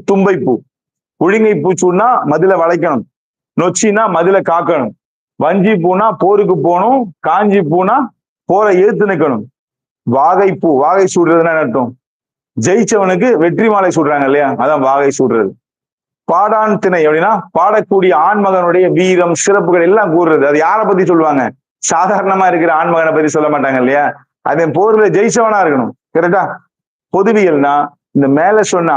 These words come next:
அத்தனை விஷயங்களையும் சேர்த்தும் சொல்லும். இது இல்லாத பொதுவானவைகளையும் சொல்லும். அதான் பொதுவியல்.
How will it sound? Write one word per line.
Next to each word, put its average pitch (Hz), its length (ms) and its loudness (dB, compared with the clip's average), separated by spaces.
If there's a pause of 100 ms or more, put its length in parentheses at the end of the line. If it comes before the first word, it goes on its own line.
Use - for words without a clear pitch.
அத்தனை 180 380 -2
விஷயங்களையும் 151 680 0
சேர்த்தும் 156 440 -2
சொல்லும். 160 300 0 (340)
இது 131 180 0 (160)
இல்லாத 170 360 2 (160)
பொதுவானவைகளையும் 151 880 0
சொல்லும். 120 240 0 (140)
அதான் 160 260 -2
பொதுவியல். 156 440 0